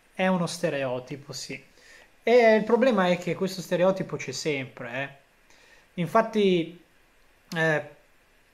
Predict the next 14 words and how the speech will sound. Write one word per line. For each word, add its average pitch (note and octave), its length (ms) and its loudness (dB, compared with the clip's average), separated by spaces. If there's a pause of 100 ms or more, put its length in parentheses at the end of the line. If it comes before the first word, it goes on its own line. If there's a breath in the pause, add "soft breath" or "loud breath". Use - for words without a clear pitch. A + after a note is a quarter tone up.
ci F#3 160 -4
sono, F#3+ 300 2 (360)
oltre G3 260 4
a - 40 -2
questo, F#3 1000 2
diciamo, F3 540 -2
gli, D#3+ 180 -2
gli D#3+ 100 -4
italiani, F3 800 0 (440 soft breath)
eh, D3+ 380 -2 (220)
del D#3+ 200 0
Giappone, E3+ 1000 0
diciamo, D#3+ 480 -2
amano D#3+ 760 0